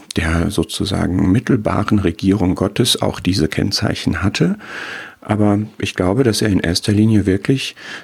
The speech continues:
daran denkt, dass Gott eben so regiert und dass es dieses Reich Gottes,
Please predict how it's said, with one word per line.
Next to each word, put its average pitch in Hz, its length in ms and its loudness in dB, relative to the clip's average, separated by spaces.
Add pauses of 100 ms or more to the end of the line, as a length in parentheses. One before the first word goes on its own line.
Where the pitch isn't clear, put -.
daran 87 280 2
denkt, 107 320 0
dass - 220 -2
Gott - 340 -2
eben 101 240 2
so 92 180 4
regiert 98 680 0 (800)
und - 480 -2 (160)
dass 87 180 -2
es - 320 0 (100)
dieses 98 540 0 (200)
Reich 98 340 -2
Gottes, - 580 -2